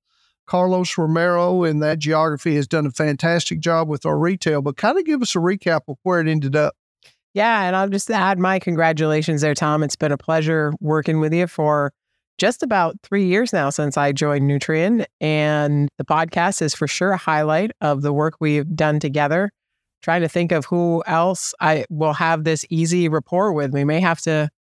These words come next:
Speaker 2: you know, push you on contract or something, Tom, to keep our
Speaker 1: <laughs>
Speaker 2: content up, um, or it's just gonna be me talking a lot, which I don't know if that's, that's
Speaker 1: <laughs>
Speaker 2: ideal. But anyways, on Canada in twenty twenty-three, we did. We saw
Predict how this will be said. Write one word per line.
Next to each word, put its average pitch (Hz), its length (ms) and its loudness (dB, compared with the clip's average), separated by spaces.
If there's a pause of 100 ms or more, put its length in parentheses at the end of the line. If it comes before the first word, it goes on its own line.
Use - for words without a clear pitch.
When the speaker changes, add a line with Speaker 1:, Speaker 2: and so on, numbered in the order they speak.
(320)
Speaker 2:
you 175 100 -2
know, 143 120 0
push 170 200 -4
you 180 80 2
on 147 140 0
contract 165 560 -2
or 139 60 0
something, 147 360 -2
Tom, 143 360 0
to 143 240 -2 (500)
keep 190 220 0
our 151 220 0
Speaker 1:
<laughs> - 100 -2
Speaker 2:
content 180 640 -2
up, 147 260 0 (140)
um, 156 400 0
or 156 140 0
it's 160 80 -4
just 170 140 -4
gonna 175 140 0
be 160 140 0
me 165 160 2
talking 143 400 -2
a 139 80 0
lot, 139 300 0
which 143 200 -2
I 147 120 0
don't 151 140 0
know 151 160 0
if 143 40 -8
that's, - 400 -4 (500)
that's 190 260 0
Speaker 1:
<laughs> - 0 -
Speaker 2:
ideal. 185 640 0
But 147 320 -2
anyways, 180 540 0
on 190 340 0
Canada 175 600 0
in 160 200 2
twenty 160 300 0
twenty-three, 156 500 0
we 160 140 0
did. 151 260 2
We 147 80 -4
saw 160 380 0